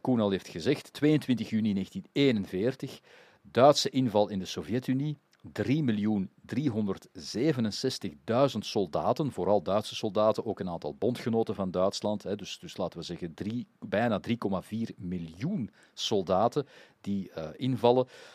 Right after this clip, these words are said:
Ehm, en wat belangrijk is om te weten, is dat dit vanaf het begin een, een, zeg maar, totale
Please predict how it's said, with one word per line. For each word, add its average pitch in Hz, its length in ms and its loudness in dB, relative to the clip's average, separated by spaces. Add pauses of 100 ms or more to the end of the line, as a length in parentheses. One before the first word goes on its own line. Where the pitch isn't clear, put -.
(140)
Ehm, 107 480 4 (160)
en 127 120 2
wat 117 120 6
belangrijk 127 420 6
is 117 140 -4
om 117 80 0
te 101 100 -2
weten, 107 280 4
is 101 100 -6
dat 101 140 -2
dit - 240 -16
vanaf 95 220 -4
het 82 120 -10
begin 123 420 -4
een, 98 260 -4
een, 92 160 -6
zeg 92 180 -8
maar, 92 220 -6
totale 139 640 4